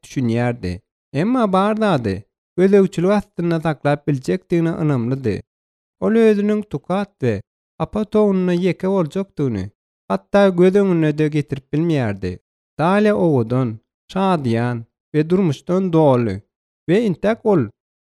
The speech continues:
öz ýandaka. Ol ne Rania,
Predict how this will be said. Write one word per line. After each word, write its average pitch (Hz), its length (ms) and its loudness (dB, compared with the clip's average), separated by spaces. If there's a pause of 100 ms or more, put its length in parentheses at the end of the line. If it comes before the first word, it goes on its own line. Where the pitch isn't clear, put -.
öz 190 200 2
ýandaka. 139 800 -2 (440)
Ol - 160 0
ne 185 300 2
Rania, 175 540 0